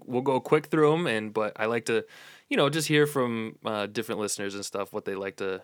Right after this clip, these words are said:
what they like about Disney Cruise Line. So what is your favorite Disney Cruise Line port of call?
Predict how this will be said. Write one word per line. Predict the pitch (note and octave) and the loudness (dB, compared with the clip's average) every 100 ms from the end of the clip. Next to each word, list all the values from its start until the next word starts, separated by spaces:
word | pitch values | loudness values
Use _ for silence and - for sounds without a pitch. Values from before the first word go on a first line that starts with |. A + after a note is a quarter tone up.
| - | -10
what | G#2 G2+ | -10 -6
they | F#2+ | -4
like | F#2+ F#2+ | -4 -4
about | F#2+ F2+ | -6 -6
Disney | F#2+ F#2+ | -10 -8
Cruise | G2+ F#2+ | -8 -8
Line. | F#2+ | -6
So | G2+ G2+ - - - | -4 -6 -8 -20 0
what | F#3+ C4+ | 2 4
is | C4 | 4
your | A#3 | 2
favorite | G#3 G3+ F3+ D3 | 4 4 2 2
Disney | D#3 D3+ D3 | 0 2 0
Cruise | D3 D3 C#3 | -2 -4 -2
Line | C3+ C3 B2+ A#2 | -2 -4 -4 -8
port | - B2 B2+ | -4 -2 0
of | A2+ - | -4 -4
call? | G#2+ G#2+ F#2 E2+ | 2 2 0 -6